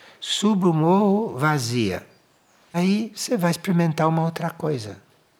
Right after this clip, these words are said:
De repente começa a perceber uma certa consciência, que é ela, que é a universalidade dela. Depois, outra frase.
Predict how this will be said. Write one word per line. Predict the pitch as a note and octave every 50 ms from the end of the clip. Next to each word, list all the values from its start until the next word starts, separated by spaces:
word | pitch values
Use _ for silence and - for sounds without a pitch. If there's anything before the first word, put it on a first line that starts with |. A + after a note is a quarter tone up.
| _ _ _ _ _ _ _ _ _ _ _ _ _ _ _ _ _ -
De | C3 E3
repente | E3 F3+ G3 - - - G#3 G#3+ A3 G3 - G3+
começa | - - G3+ F3 F3+ D#3+ E3+ F3 - - - A3 A3+ A3 G3 F#3+ - _ _ _ _ _ _ _ _ _ -
a | - C#3+ D3+ D3+
perceber | - D#3 D3+ C#3+ - - D3+ C3+ C#3+ E3+ F3+
uma | F#3+ F3 E3+ D#3+ -
certa | - - F3+ F3+ F3 D#3+ - D3+
consciência, | - - - A#2 A2 - - - G#2+ G2 F2+ E2 - - - - - - - - _ _ _ _ _ _
que | - G#2+
é | A#2+ D#3+ F3+ D#3+
ela, | C3 C#3+ D3 C3 G#2 - - - _ _ _ _ _ _ _ _ _ _ _ _ _ _ _ _
que | - - G#2+
é | A#2
a | C#3
universalidade | D#3 E3+ F3 E3 F3 F3 - - - G3+ F#3+ F#3+ E3 B2 B2 B2+ C#3 C#3+ C#3 A#2+
dela. | F#2+ F2 E2 - - - - - _ _ _ _ _ _ _ _ _ _ _ _ _ _ _ _ _ - - - - - _
Depois, | - A#2+ C#3+ C#3 - G3 G3+ G#3+ G3 F3+ - - - - _ -
outra | - D3 E3 D#3 - D#3 D3 C3+
frase. | - - - G2 F2+ D#2 D#2 D2+ - - D#2+ D#2